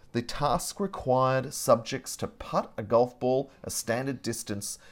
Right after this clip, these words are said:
into a cup. So a standard equipment was used, and what happened? So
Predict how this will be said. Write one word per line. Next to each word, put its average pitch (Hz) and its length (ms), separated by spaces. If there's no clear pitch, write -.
into 143 480
a 107 280
cup. - 400
So - 500
a 107 160
standard 131 520
equipment - 440
was 98 220
used, 143 520
and 120 240
what 123 160
happened? 123 420
So 117 520